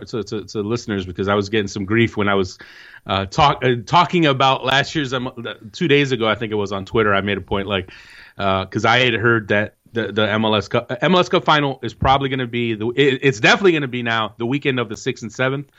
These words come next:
I had heard this a month back. I, I had heard this Sunday, December seventh. So it's not, it's not official yet. M L S hasn't announced it yet. But now with reports of, with,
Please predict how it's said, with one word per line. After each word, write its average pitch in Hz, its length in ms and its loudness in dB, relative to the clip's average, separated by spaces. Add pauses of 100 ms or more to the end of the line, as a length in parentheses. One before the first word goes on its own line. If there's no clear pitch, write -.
(360)
I 113 120 4
had 117 100 2
heard 117 120 2
this 113 140 -6
a 120 60 -4
month 110 220 -4
back. 117 360 2
I, 107 220 -4
I - 20 0
had 107 120 -2
heard 104 240 -2
this 104 180 -6 (100)
Sunday, 139 320 2
December 120 340 0
seventh. 123 420 -2 (300)
So - 120 -4
it's 113 180 -4
not, 127 260 2
it's 120 140 -6
not 147 100 2
official 175 360 -2
yet. 160 180 2
M 135 140 -6
L 135 80 -2
S 131 100 -8
hasn't 131 160 -10
announced 127 340 -2
it 131 40 -4
yet. 123 260 0 (340)
But 120 120 0
now 131 220 4
with 120 200 -6
reports 123 380 -4
of, 120 160 -8
with, 120 180 -4